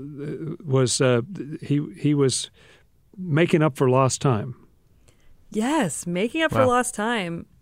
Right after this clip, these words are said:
Speaker 2: And his business plan had to change, right? Like, I remember, uh, so I think it's in your introduction to the seventeen sixty-threes where you talk about this, Jonathan. I know we covered it in some earlier podcasts, but that, uh,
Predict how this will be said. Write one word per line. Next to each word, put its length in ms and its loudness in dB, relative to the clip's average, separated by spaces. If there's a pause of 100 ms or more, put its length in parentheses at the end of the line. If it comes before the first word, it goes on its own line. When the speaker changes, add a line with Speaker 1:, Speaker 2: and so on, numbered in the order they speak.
(320)
Speaker 2:
And 160 0
his 400 2 (460)
business 380 2
plan 360 -2
had 240 0
to 60 -4
change, 560 -4
right? 280 2
Like, 240 0
I 60 -2
remember, 520 0 (560)
uh, 160 -4
so 140 0
I 60 4
think 260 -4
it's 140 -2
in 80 -2
your 80 -2
introduction 480 -2
to 60 -4
the 60 -6
seventeen 360 -2
sixty-threes 540 -6
where 100 -6
you 60 -6
talk 220 -4
about 200 -6
this, 160 -4
Jonathan. 340 -4
I 100 0
know 140 0
we 140 0
covered 280 0
it 80 0
in 100 -6
some 260 -2
earlier 320 0
podcasts, 640 -4
but 260 0 (380)
that, 400 0 (480)
uh, 360 -4